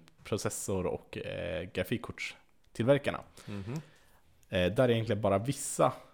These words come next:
Speaker 1: tillverkare har fått tillgång att få jobba med de här. Eh,
Speaker 2: Jaha.
Speaker 1: så att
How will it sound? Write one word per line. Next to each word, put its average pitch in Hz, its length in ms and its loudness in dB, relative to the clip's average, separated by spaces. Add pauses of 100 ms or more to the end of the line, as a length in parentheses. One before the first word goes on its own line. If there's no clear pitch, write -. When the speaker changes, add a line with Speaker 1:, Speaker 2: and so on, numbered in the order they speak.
(120)
Speaker 1:
tillverkare 85 500 0
har 92 200 4
fått - 200 -8
tillgång 113 600 4
att 80 180 -6
få - 160 -4
jobba 95 360 2
med 95 160 2
de 85 80 0
här. 71 240 -4 (560)
Eh, 87 200 0
Speaker 2:
Jaha. 107 240 2
Speaker 1:
så - 160 -2
att - 180 -8